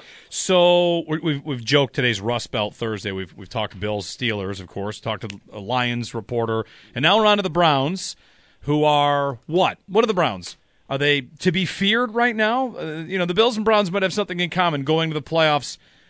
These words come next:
playing well. H-, how good are the Browns right now?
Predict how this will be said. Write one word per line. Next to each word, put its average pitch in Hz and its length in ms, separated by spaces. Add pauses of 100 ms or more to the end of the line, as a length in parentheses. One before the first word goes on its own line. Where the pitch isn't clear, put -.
(140)
playing 170 600
well. 120 400
H-, - 180
how 220 220
good 139 600 (220)
are 120 180
the 110 80
Browns 101 400
right 92 200
now? 78 260